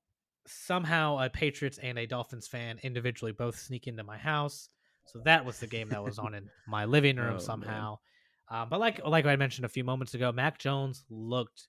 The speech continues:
Speaker 1: good, in my opinion. He looked like, you know, a quarterback that knows how to play football. Twenty-nine for
Speaker 2: Mm-hmm. Yep.
Speaker 1: thirty-nine,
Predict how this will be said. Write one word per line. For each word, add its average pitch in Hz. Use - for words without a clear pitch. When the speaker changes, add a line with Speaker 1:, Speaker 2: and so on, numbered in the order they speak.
Speaker 1:
good, 143
in 131
my 117
opinion. 135
He 135
looked 131
like, 117
you 147
know, 160
a 190
quarterback 123
that 151
knows 151
how 131
to 120
play 104
football. 107
Twenty-nine 165
for 147
Speaker 2:
Mm-hmm. 98
Yep. 101
Speaker 1:
thirty-nine, 120